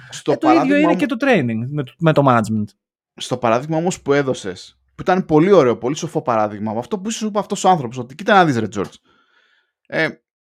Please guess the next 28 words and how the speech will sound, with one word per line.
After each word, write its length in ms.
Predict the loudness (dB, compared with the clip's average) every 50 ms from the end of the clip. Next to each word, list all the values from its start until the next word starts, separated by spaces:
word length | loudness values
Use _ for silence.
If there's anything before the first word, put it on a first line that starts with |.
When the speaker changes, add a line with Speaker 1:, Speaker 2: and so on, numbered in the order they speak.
| _ _ _ _ _ -10
Speaker 1:
η 100 | -8 -2
πραγματική 420 | 0 2 2 2 0 -2 -6 -8
σου 100 | -4 -4
ανάγκη 160 | -2 -2 -2 -4
είναι 80 | -4
ότι 100 | -8 -8
θες 140 | -8 -10 -10
περισσότερα 340 | -10 -12 -6 -4 -2 -2 -2
λεφτά. 480 | -4 -6 -4 -4 -2 -2 -4 -6 _ _ _ _ _ _ _ _ _ _ _ _ _ _
Ωραία. 460 | -8 -2 0 2 2 2 0 -4 _ _ _ _ _ _ _ _ _
Και 100 | _ -6
εσύ 520 | -4 -2 -2 -2 0 0 0 0 -2 -4 -2
κάθεσαι 280 | -2 -2 -2 -2 -4
και 120 | -2 0 0
λες 140 | 0 2 0
ότι, 100 | -2 2
"Ναι, 160 | 4 4 4
ρε 80 | 4
φίλε, 200 | 2 0 -2 0
αλλά 120 | 0 2 2
εγώ 140 | 0 0 -2
δουλεύω 300 | -4 0 0 0 0 0
εδώ 140 | -4 -6
τέσσερα-πέντε 500 | -8 -10 -10 -6 -8 -8 -8 -8 -12 -12
χρόνια 540 | -12 -10 -8 -6 -6 -4 -6 -6 -10 _ _ _ _ _ _ _ _ _
και 120 | -4 -4
βλέπω 720 | -4 0 4 6 6 6 6 6 4 4 4 2 -2 _ _ _ _ _
το, 360 | 2 4 4 6 4 4 2